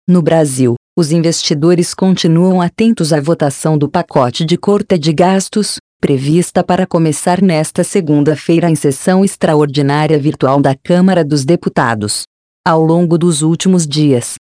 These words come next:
o governo liberou cerca de sete bilhões de reais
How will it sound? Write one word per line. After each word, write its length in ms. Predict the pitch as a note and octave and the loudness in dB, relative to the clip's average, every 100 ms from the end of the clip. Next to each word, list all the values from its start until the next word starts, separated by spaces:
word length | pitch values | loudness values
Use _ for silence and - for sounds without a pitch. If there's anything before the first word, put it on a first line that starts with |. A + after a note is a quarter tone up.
| _ | _
o 40 | D#3+ | 0
governo 540 | D#3 C#3 C#3+ D#3 D#3 | 2 2 2 2 2
liberou 440 | D3+ D3 D3+ E3 | 0 0 2 0
cerca 440 | E3 - F#3+ F#3+ F3 | 0 -2 -2 0 -2
de 120 | D#3 | -2
sete 380 | - F3 E3 F3 | -2 0 0 0
bilhões 540 | F3 D3+ C#3 C3+ C#3+ | 0 2 2 2 0
de 80 | F3+ | 0
reais 540 | F#3 F3 B2+ G#2+ - | 2 2 0 -2 -6